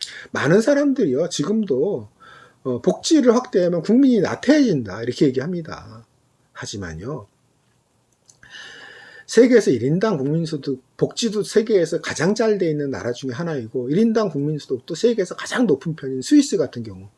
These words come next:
국민소득이 일 인당 팔만 달러 이르거든요. 우리의 두 배가 넘죠.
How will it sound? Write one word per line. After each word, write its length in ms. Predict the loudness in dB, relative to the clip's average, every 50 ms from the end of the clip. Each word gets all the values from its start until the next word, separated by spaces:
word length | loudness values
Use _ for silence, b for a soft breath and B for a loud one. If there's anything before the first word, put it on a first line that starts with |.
| _ _
국민소득이 580 | 0 2 4 4 4 2 0 -2 -2 -2 -2
일 120 | -2 0 2
인당 420 | 2 2 2 0 0 -2 -4 -6 B B B B B
팔만 400 | -4 -2 0 2 4 2 2 0
달러 240 | 0 -2 -2 -2 -2
이르거든요. 720 | -4 -4 -6 -6 -8 -10 -10 -12 -14 -14 -14 -16 -16 -12 -8
우리의 260 | -6 -2 0 0 -2
두 180 | -2 -2 -4 4
배가 300 | 4 4 4 4 0 -6
넘죠. 540 | -8 -12 -18 -20 _ -18 -18 -18 -18 -20